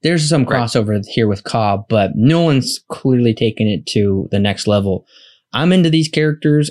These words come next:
Speaker 1: I'm into also the F-, uh, Fisher storyline with him and his dad.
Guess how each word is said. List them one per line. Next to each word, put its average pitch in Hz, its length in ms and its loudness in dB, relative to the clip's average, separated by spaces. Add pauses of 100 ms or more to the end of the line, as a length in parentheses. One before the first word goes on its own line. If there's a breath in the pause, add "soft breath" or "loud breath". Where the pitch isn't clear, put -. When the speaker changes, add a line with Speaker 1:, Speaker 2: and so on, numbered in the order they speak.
Speaker 1:
I'm 131 180 2
into 139 540 2
also 120 720 2
the 104 500 0 (560)
F-, 147 140 0
uh, 101 340 0
Fisher 143 360 -2
storyline 143 600 0
with 120 140 -2
him 131 160 0
and 113 80 0
his 123 240 0
dad. 147 480 0